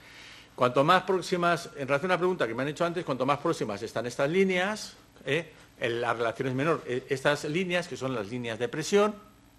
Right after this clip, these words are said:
eh, la presión hace así, luego así hace la temperatura. Cuanto más próximas, evidentemente, la relación es mayor. ¿Y de qué dependen? De las presiones exteriores e interiores, etcétera. Es decir, cuanto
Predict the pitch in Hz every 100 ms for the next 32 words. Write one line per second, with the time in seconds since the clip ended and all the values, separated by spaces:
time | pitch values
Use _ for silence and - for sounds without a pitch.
0 | - - - - - - 123 113 98 -
1 | 113 143 139 196 208 - - - - -
2 | - - 104 95 95 - 104 104 110 127
3 | 143 196 190 208 - - - - - -
4 | - - - 127 131 143 165 190 196 196
5 | 120 95 98 113 123 123 127 131 139 107
6 | 127 117 117 117 - 135 131 127 131 160
7 | 160 175 127 120 135 143 131 135 127 -
8 | 143 156 151 147 139 123 107 117 127 135
9 | 104 95 98 107 - 101 95 92